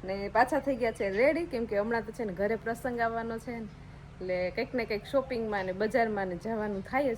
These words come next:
તો આજે પણ અમારે જવાનું છે, પાર્લરનું થોડું ઘણું કામ છે મારી નણંદનું,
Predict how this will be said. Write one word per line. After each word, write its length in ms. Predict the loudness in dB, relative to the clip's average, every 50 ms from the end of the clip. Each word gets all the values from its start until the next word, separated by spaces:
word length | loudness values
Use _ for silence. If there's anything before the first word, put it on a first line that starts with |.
| -4 -6
તો 60 | -8 -2
આજે 300 | 2 2 4 4 4 2
પણ 160 | 2 0 -2
અમારે 300 | -2 -2 -2 -2 -2 -2
જવાનું 500 | -2 -2 -2 0 0 0 -2 -2 -4 -4
છે, 100 | -6 -6 -8 -6 -2
પાર્લરનું 460 | 0 0 2 2 0 -2 -2 -4 -2
થોડું 220 | 0 0 0 0 0
ઘણું 240 | -2 -4 -4 -2
કામ 200 | 0 0 0 0
છે 140 | 0 -2 -2
મારી 220 | -2 0 0 0 0
નણંદનું, 440 | 0 2 2 2 2 2 0 0